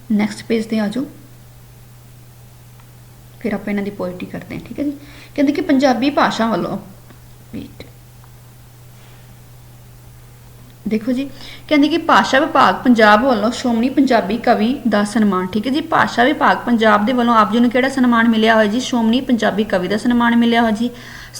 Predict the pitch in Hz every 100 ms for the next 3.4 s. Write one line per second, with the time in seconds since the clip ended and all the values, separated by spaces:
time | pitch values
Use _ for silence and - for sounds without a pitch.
0 | - 254 254 339 - 254 262 233 208 262
1 | 220 220 220 247 240 220 233 240 208 202
2 | 220 247 - 220 202 208 214 240 240 240
3 | 214 175 185 185